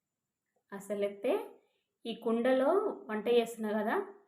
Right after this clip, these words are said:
ఆ హీట్కే మంచిగా ఉడికిపోతుందండి. అసలు పెద్ద మంట పెట్టుకోవాల్సిన అవసరం లేదు. మీరు కూడా ఇలా మట్టి కుండలో చేసుకొని తినండి ఫ్రెండ్స్. అందరూ వండుకుంటున్నారు, నేను కూడా తీసుకొచ్చిన. తీసుకొచ్చి వండుకుంటే మాత్రం అసలు ఎంత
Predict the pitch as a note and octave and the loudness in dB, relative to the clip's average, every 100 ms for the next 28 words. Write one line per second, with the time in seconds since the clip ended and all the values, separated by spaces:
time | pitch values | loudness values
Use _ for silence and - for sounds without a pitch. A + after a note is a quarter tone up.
0 | _ _ - A3+ A3 A#3 B3+ - - E4 | _ _ -8 -4 -2 0 0 -2 -2 -2
1 | C#4+ - - C#4 C#4 - - A#3+ A3 A3 | -2 -6 -10 -2 -2 -2 0 2 2 2
2 | G#3 G3+ G#3 G3+ G#3+ G3+ A#3 A#3 A3 B3 | 2 0 -4 -6 -6 0 2 2 0 2
3 | B3 B3 - A3+ A3 G#3+ G#3 - A3+ A3 | 0 0 2 2 2 -4 -4 -6 -6 -6
4 | G#3+ A3 - _ _ _ - A3+ B3 B3+ | -6 -12 -16 _ _ _ -8 -2 4 6
5 | A#3+ A3 G#3+ G#3 G#3+ - A#3 A3+ A3 G#3+ | 6 4 2 0 -4 -4 2 2 2 -2
6 | - G#3 G#3 G#3 G#3 G#3 G3+ G3 F#3+ A3 | -4 -4 -4 -4 -6 -8 -8 -6 -4 0
7 | A#3+ A#3+ A3+ G#3+ A3 A3+ G#3+ G#3 G#3+ G#3+ | 0 2 0 0 -2 -2 -2 -2 -2 -2
8 | G#3+ G#3 B3+ B3 B3+ - F#3+ - C4+ A4 | -2 -2 -4 -4 -8 -8 -10 -8 -2 -2
9 | - - _ _ _ A#3+ A3 - A3 A#3 | -4 -18 _ _ _ -10 -10 -6 -8 -4
10 | A#3 G#3+ G#3 A3 G#3+ G#3+ G#3+ G#3+ A3 A3 | 0 0 -2 -6 -4 -2 -4 -4 -4 -4
11 | G#3+ G#3 A3 G#3+ | -4 -2 -2 -2